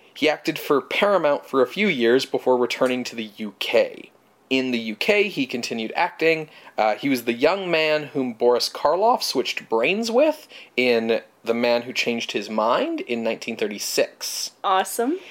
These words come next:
Speaker 1: And he had a major role in Alfred Hitchcock's Sabotage that same year. When World War Two began, he returned to Hollywood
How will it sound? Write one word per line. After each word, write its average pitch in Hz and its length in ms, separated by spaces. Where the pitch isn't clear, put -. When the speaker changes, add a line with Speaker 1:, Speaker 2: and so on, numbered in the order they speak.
Speaker 1:
And 120 260
he 123 100
had 120 80
a 113 40
major 185 420
role 135 360
in 113 140
Alfred 139 300
Hitchcock's - 560
Sabotage 95 920
that - 200
same 92 280
year. 82 320
When 147 160
World 135 160
War 127 120
Two 208 260
began, 196 400
he 165 120
returned 123 540
to 107 160
Hollywood 113 800